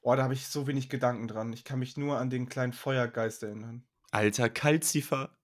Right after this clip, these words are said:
Speaker 2: Junge,
Speaker 1: Ja,
Speaker 2: Cal-,
Speaker 1: genau,
Speaker 2: ich wollte mir
Speaker 1: Calcifer.
Speaker 2: mal Calcifer tätowieren
Speaker 1: Ja,
Speaker 2: lassen.
Speaker 1: ich auch. <laughs>
Speaker 2: Alter, geil. Beste. Also echt, Calcifer einfach M V P. Ähm,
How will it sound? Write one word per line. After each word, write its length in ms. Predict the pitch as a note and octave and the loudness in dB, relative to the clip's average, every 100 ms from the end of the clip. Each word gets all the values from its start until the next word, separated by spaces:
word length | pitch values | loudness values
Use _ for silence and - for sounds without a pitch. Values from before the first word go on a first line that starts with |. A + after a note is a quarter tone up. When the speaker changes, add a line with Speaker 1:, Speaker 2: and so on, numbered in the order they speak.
| _ - | _ -2
Speaker 2:
Junge, 140 | C#3+ | 8
Speaker 1:
Ja, 220 | D#3 D#3 | 12 12
Speaker 2:
Cal-, 80 | C#3+ | 10
Speaker 1:
genau, 240 | D3 D3 | 6 2
Speaker 2:
ich 80 | C3+ | 0
wollte 180 | C#3 C#3 | 0 -2
mir 100 | A2+ | 2
Speaker 1:
Calcifer. 260 | A2+ C#3+ C#3 | 12 12 12
Speaker 2:
mal 140 | A#2 | 10
Calcifer 440 | - C3 B2+ A2 | 12 10 10 4
tätowieren 420 | G2+ G2 F2+ F2 F#2 | 4 4 4 6 8
Speaker 1:
Ja, 80 | |
Speaker 2:
lassen. 120 | D#3 D#3+ | 6 8
Speaker 1:
ich 120 | - | 12
auch. 300 | G#3 F3+ - - | 12 12 12 6
<laughs> 460 | A#3 - F3+ - - | 6 6 2 2 2
Speaker 2:
Alter, 260 | - A4 | 4 6
geil. 440 | A#4 A4 - C5 B4+ B4+ - - - - - - - - - | 2 0 -4 -4 -8 -12 -14 -14 -12 -10 -10 -12 -20 -20 -6
Beste. 400 | - G2 - D#2 - - _ | 0 0 2 -2 -2 -18 _
Also 240 | G2 G2 F2+ - | 6 6 4 2
echt, 300 | G2+ - _ | 2 2 _
Calcifer 580 | - G#2+ - - F2 - | 0 0 0 2 2 4
einfach 240 | F2+ G2+ - | 0 0 -4
M 140 | F#2 | -2
V 80 | F#2 | -2
P. 320 | - A#2+ C#3+ - _ _ - - _ _ - | -4 -6 -6 -8 _ _ -20 -20 _ _ 4
Ähm, 580 | G2+ G2+ G2+ G2 G2 | 6 6 4 0 -2